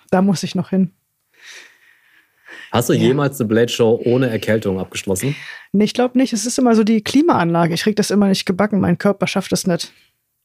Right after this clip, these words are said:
Speaker 1: Ich,
Speaker 2: Hm.
Speaker 1: Blade Show Texas war ich ja auch. Äh, von drei, drei Tagen Show war ich zwei Tage im Bett auf der ersten, die ich
Speaker 2: Ja.
Speaker 1: ich krieg das irgendwie nicht hin mit diesen Klimaanlagen. Und es ist ja auch so in den U S A,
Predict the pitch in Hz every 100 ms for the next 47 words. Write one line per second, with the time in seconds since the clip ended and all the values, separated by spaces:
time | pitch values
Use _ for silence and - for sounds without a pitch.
0 | _ - - 87 85 226 254 254 - 277
1 | - 294 - 240 247 220 110 233 277 -
2 | - 208 226 214 196 214 233 - - 208
3 | 214 220 - 220 220 214 - 220 233 202
4 | 196 - - - - 208 214 214 208 180
5 | 254 - - - 269 302 - 349 302 277
6 | - _ _ _ - - - - - _
7 | 110 92 95 - _ 156 147 190 180 -
8 | - 180 247 233 226 190 - 190 185 175
9 | 170 - 185 185 196 180 175 - 214 -
10 | - 233 220 233 214 214 214 - 220 214